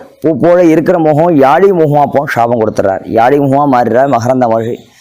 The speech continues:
யாழி முகமா மாறினோன்னு கேட்கிறார், "என்னையே சுவாமி அனுப்பி வச்சார், எனக்கே சாபமா?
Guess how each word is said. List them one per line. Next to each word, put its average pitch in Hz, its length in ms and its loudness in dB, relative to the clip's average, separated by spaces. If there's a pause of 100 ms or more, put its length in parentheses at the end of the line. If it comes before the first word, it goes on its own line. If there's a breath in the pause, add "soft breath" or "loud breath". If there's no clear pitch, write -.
(220 soft breath)
யாழி 175 280 2
முகமா 190 300 2
மாறினோன்னு 165 300 0
கேட்கிறார், 147 300 2
"என்னையே 165 400 2
சுவாமி 151 340 0
அனுப்பி 160 260 -2
வச்சார், 135 340 0 (720 soft breath)
எனக்கே 180 420 0
சாபமா? 143 480 0